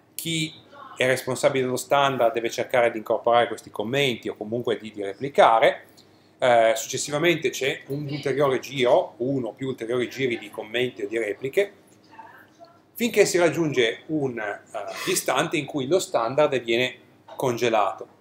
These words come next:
Una volta che è congelato si può procedere a un tempo di analisi dello standard e successivamente a una votazione.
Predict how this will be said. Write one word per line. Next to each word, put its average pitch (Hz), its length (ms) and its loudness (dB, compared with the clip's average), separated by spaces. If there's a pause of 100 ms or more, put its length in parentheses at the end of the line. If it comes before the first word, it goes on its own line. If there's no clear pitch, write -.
(180)
Una 113 100 -4
volta 180 520 2
che 123 120 0
è 120 60 2
congelato 147 840 2 (280)
si - 180 -10
può 202 120 6
procedere 180 680 2
a 127 340 0 (1200)
un 202 260 0
tempo 147 540 0 (100)
di 117 200 -10 (1160)
analisi 127 560 0
dello 123 160 0
standard 156 680 2 (220)
e 196 140 4
successivamente 180 720 -2
a 135 60 4
una 123 160 0
votazione. 113 640 -4